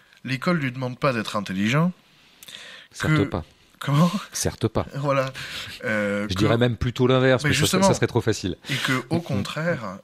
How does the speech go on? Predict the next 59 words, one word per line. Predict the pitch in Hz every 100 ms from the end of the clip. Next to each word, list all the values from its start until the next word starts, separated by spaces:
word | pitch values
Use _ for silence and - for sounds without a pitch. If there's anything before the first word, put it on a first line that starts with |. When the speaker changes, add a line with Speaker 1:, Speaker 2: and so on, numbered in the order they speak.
| -
Speaker 1:
et | 120
que, | 127 123
au | 147
contraire, | 151 110 107 165 170
elle | 117
veut | 110
l'empêcher | 120 143 147 151 - 147
de | -
faire | 92 -
ça. | - - -
Speaker 2:
Mm. | 98 - -
Speaker 1:
Elle | 104
veut | 120
qu'elle | 139 107
pense | - 143 -
comme | - 98 95 -
elle | 127 131 92
veut | 90 117
que | - 82
Speaker 2:
Mm. | 87 82 - - - -
Speaker 1:
Et | 139
je | 131
lui | 135
dis, | 160 196 190 - _ _ _ _ -
toi | 214
qui | -
es |
si | - -
fort, | 131 143 139 120 -
qui | -
est | 127
bon | 139 143 135
aux | 113
échecs, | 120 - 139 131 -
là, | 110 104
qui | - 104
est |
champion | 98 - - - 113
de |
je | -
sais | 107
pas | 95
quoi, | - 110 110
tout | - 101
ça, | 107 104 - - - - -
tu | 123
veux | 117
pas | 175
devenir | 127 107 110 101
encore | 104 - -
plus | - - 139
costaud ? | - 131 - 165 156 -
Tu | -
veux | 110
pas | 143 131
même | 117 117
eux | 123 113
les | 98
niquer, | 95 95 90